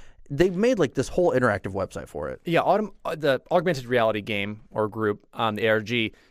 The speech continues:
Speaker 2: uh, was really smart.
Speaker 1: Yes.
Speaker 2: You know, it's, it's a tactic that Halo had used through a lot of their first marketing campaigns to get people online, out in the
Speaker 1: Yes.
Speaker 2: wild. Other games have done it as well, and it's a very, very smart way. And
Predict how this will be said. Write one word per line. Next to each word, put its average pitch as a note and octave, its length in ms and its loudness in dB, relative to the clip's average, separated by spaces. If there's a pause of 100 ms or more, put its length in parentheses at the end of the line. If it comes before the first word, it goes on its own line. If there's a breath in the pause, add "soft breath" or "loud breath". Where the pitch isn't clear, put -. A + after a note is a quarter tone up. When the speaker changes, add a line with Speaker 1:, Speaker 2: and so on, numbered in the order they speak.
(120 soft breath)
Speaker 2:
uh, B2+ 160 4
was C3 160 -2
really F#3+ 120 2
smart. - 280 -4 (360)
Speaker 1:
Yes. B2+ 320 4
Speaker 2:
You D3 60 6
know, C3+ 80 6
it's, C3+ 80 0
it's D3 140 -4
a - 20 -14
tactic D#3 520 -2
that B2 360 2
Halo D3+ 320 2
had C3+ 140 -2
used C3 460 -4 (100)
through B2 360 0
a A#2+ 40 -2
lot B2 240 4
of - 20 2
their C3 80 4
first B2 260 -2
marketing A#2+ 360 -2
campaigns A2+ 800 -4 (300 soft breath)
to C#3+ 80 -4
get C3+ 120 0
people C3 180 -4
online, F#3+ 800 4
out C3 80 6
in G#2+ 60 6
the F#2+ 60 2
Speaker 1:
Yes. A#2+ 60 -2
Speaker 2:
wild. F3+ 680 4 (260 soft breath)
Other F#3+ 160 4
games F#3 280 0
have D3 100 -4
done D3 140 0
it C#3 80 -2
as G#2 120 -4
well, B2 240 4
and B2 80 0
it's - 80 -10
a G#2 60 -8
very, C3 480 2
very A#2 260 2
smart A2 320 -2
way. D3 420 4
And C#3 360 0